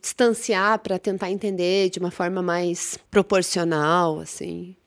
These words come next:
Daí agora estamos na temporada de Aquário, você tem que meter a sua cara em alguma coisa. Em alguma coisa você tem que realizar e jogar pro mundo, entendeu? Eu, taurina que sou, voltei aqui pro horoscopinho, que esse é o meu negócio.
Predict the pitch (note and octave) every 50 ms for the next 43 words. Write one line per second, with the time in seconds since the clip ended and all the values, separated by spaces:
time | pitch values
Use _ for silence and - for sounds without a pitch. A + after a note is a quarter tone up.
0 | _ - E3+ E3+ E3+ E3 F3+ F3+ F3+ F3+ - - F#3+ F#3 F3+ F#3 F#3 F3 - F#3
1 | F#3 F#3+ F3 E3+ E3+ E3 E3 - E3+ D#3+ - - F3+ E3 D#3 D3 D3 D3+ D3 F#3
2 | B3+ E4+ - _ _ - - - F#3+ - F#3+ G3 - A#3+ A#3 - - A#3 A#3 -
3 | - - - A3+ A3+ B3+ C4 B3 A3 A#3+ B3+ F4+ G4+ - - C#4+ A3+ G#3 F3 E3
4 | F3+ E3+ - _ _ - - F3 F3+ F#3 F#3 G3 A#3+ C4+ E4+ F#4+ - - D4+ C#4
5 | D4 - E4+ - E4+ D#4 C#4+ - C4+ D4+ B3+ D4 C#4+ G#3+ G#3+ G3+ A3 B3 D4 D4+
6 | C4 C4+ C4+ - E4+ F4+ F#4+ F4 D4+ C4+ A#3+ F#3+ E3 F3 - - F#3+ F#3+ G3 A3
7 | C4 - _ _ _ - G#3 A3 A3 A#3 D4 F4+ - - - A#3 A3 A3 G#3 G#3
8 | G3+ G#3+ - - - - A3 G3+ G#3 C4 F4 G4+ - _ _ _ _ _ _ _
9 | _ _ _ _ - G3 A3+ C4 D4 - - B3 B3 C#4 D#4 - - C4+ - D#4+
10 | D#4+ E4 D#4+ D#4+ - - F#4 F#4+ - - D#4+ C#4 B3+ A#3+ G3 E3 E3 F3 - -
11 | - G#3 A3+ - - D4 D4 C#4+ D4 C#4+ C#4+ E4 E4 A#3+ A#3 A3 G#3+ G3+ - -
12 | - G3+ E3 E3+